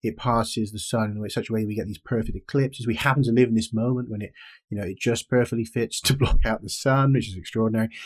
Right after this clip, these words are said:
And that then, you know, it turns out it's kind of hollow. When it was hit by, you know, probe, it reverberated. So there's obviously a hollow aspect to it. There's some anomalies on the side of the moon. There's, um, recently a guy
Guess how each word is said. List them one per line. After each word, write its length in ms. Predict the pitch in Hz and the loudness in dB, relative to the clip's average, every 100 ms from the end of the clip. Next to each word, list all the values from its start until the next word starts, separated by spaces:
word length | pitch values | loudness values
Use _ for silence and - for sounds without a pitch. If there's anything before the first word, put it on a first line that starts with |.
| - - _ _ | -18 -20 _ _
And 160 | - 117 | -2 0
that 120 | 113 | 0
then, 180 | 113 110 | 0 0
you 80 | 110 | 0
know, 100 | 104 | 0
it 60 | 104 | -4
turns 200 | - 107 | -4 -4
out 40 | |
it's 100 | 85 | -6
kind 140 | - | -8
of 80 | 95 | -10
hollow. 580 | - 127 131 131 127 127 | 0 6 8 8 8 8
When 140 | 120 | 6
it 80 | 110 | 2
was 140 | 95 - | -2 -8
hit 200 | 107 - | -8 -8
by, 260 | 98 95 - _ _ - | -8 -8 -10 _ _ -12
you 80 | |
know, 140 | 95 87 | -10 -10
probe, 340 | - 120 113 110 | -2 2 2 0
it 120 | - 92 | -8 -12
reverberated. 1000 | 90 117 117 113 117 117 117 120 113 113 | -2 2 4 4 4 2 2 2 2 -2
So 100 | 104 | -8
there's 160 | 95 95 | -8 -8
obviously 220 | 101 104 | -12 -12
a 60 | - | -10
hollow 300 | 110 113 110 | -2 0 0
aspect 400 | 110 110 113 107 | -2 -4 -8 -8
to 80 | 110 | -10
it. 60 | 101 - - - - _ _ _ _ _ | -10 -14 -18 -18 -20 _ _ _ _ _
There's 720 | 98 95 98 98 - - - _ | -6 -6 -6 -8 -10 -14 -16 _
some 220 | - 104 | -12 -8
anomalies 440 | 101 113 117 117 110 | 0 2 4 2 2
on 100 | 104 | -4
the 100 | 101 _ _ | -8 _ _
side 180 | - 160 | 2 2
of 60 | 160 | 4
the 60 | |
moon. 300 | 156 151 147 | 4 4 4
There's, 200 | 127 110 | 4 2
um, 280 | 113 101 104 104 | -2 -4 -8 -2
recently 380 | 127 131 110 | 0 0 -4
a 20 | 95 | -6
guy 300 | - 104 | -8 -6